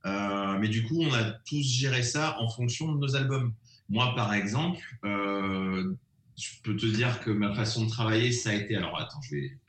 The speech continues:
pas te dire de bêtises. J'ai fini mon tome six de Frunk, j'ai fait le storyboard,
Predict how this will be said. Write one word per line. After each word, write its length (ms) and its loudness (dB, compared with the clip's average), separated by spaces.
pas 100 -2
te 160 -4
dire 160 2
de 60 0
bêtises. 420 -2
J'ai 200 0
fini 340 2
mon 160 2
tome 200 2
six 320 0
de 100 2
Frunk, 640 -2
j'ai 240 2
fait 400 2
le 120 2
storyboard, 840 2